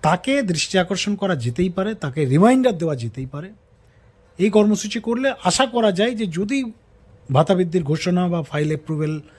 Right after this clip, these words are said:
দু মাস পরে হওয়ার কথা, তিন মাস পরে হওয়ার কথা বা ছ মাস পরে হওয়ার কথা, সেটা হয়তো দু মাস এগিয়েও যেতে পারে, কিছুটা হলে কুইক হতে পারে,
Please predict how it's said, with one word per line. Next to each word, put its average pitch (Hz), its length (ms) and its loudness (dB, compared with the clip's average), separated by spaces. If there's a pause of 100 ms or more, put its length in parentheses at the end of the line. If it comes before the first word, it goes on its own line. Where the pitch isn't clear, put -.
(280)
দু 135 100 4
মাস 185 180 4
পরে 185 180 -2
হওয়ার 170 220 0
কথা, 170 220 -8
তিন 151 200 -8
মাস 170 180 -4
পরে 156 200 -6
হওয়ার 135 220 -8
কথা 131 220 -12
বা 160 160 -6
ছ - 140 -6
মাস 156 200 -4
পরে 131 180 -8
হওয়ার 117 220 -8
কথা, 147 200 -10
সেটা 147 300 -12
হয়তো 139 400 -6 (1400)
দু 123 100 2
মাস 151 320 2
এগিয়েও 156 320 0
যেতে 185 220 -2
পারে, 190 260 -2 (400)
কিছুটা 175 320 -2
হলে 180 220 2 (480)
কুইক 175 220 2
হতে 104 200 -12
পারে, 104 180 -20